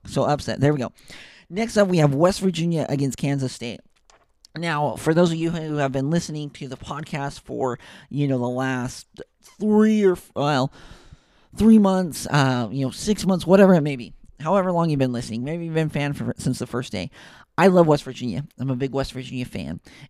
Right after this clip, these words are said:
and, uh, it pains me to take Kansas State in this game. They're favored, uh, West Virginia is actually favored to win, but I just haven't been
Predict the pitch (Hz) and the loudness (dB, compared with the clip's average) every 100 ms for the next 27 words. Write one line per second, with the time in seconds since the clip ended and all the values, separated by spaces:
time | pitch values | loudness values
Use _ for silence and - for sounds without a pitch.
0 | - 143 147 139 131 127 113 - - 127 | 4 8 10 10 10 8 2 -4 -4 -2
1 | 117 - 143 - 151 151 151 139 - 208 | -2 2 0 2 -4 -2 -2 -2 -2 -2
2 | 180 - - _ _ - 147 139 131 135 | -2 -4 -20 _ _ -2 0 0 0 0
3 | 135 123 120 - 117 95 - - 135 - | 0 0 -2 -2 -2 -2 -6 -14 -10 2
4 | 151 139 165 160 147 151 143 120 131 123 | 2 2 2 2 2 -2 -2 -2 0 2
5 | 110 110 113 - - - 147 143 175 - | 2 2 0 -2 -12 -8 -2 4 4 4
6 | 170 214 170 170 151 - 139 131 - - | 0 -2 -2 -2 -6 -6 -4 -4 -2 4
7 | 196 202 175 135 117 98 110 - - - | 6 6 4 2 0 -2 -6 -10 -18 -4
8 | 120 180 214 208 185 185 175 190 - _ | -2 0 -2 -4 -2 -2 -2 -6 -10 _
9 | _ _ _ _ _ _ _ 151 147 156 | _ _ _ _ _ _ _ -8 -2 -2
10 | 156 147 139 | -2 -4 -6